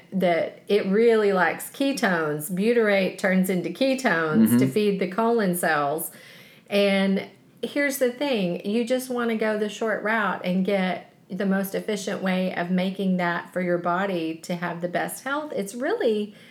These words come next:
Speaker 1: all found in red meat. And I mean, I can't say that everyone should do it because,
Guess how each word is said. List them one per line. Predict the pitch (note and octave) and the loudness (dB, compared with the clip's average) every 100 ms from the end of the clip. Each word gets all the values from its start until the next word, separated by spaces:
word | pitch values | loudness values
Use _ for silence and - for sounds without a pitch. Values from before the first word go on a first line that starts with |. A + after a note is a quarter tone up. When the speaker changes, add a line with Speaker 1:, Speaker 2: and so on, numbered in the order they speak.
| - - | -20 -6
Speaker 1:
all | - E4+ G#4+ | -2 0 -2
found | - C4 E4+ G#3+ F#3+ F#3+ | -4 -4 -2 -2 -2 -2
in | G3+ G#3 F#3+ | -4 -4 -2
red | G3+ B3 G#3 | -2 -2 0
meat. | G3 C4 E3+ - - - - - - - | 0 0 -4 -6 -14 -20 -20 -20 -20 -6
And | G#3 G#3+ G#3 G3 - - _ - - - - | -2 0 2 0 -4 -16 _ -14 -14 -14 -8
I | - | 0
mean, | A3+ A3+ | 2 2
I | - C#4 F4 | 2 0 0
can't | - C#4 B3 - | -2 0 0 -2
say | - - A3+ A3 G#3+ A3 | -4 0 2 2 2 2
that | G3+ F#3+ - - - - - - - | 2 0 -2 -10 -20 -20 -20 -20 -6
everyone | G#3+ A3+ B3 A#3 A3+ A3 | 0 2 2 2 2 2
should | F#3+ G3 F3+ | 0 0 0
do | F#3 F#3 | 0 2
it | G3 G3 F#3+ - - | 4 2 0 -6 -4
because, | F#3+ F#3+ G3+ G3 F3+ F3+ F3+ - | -2 -2 0 2 4 2 0 -4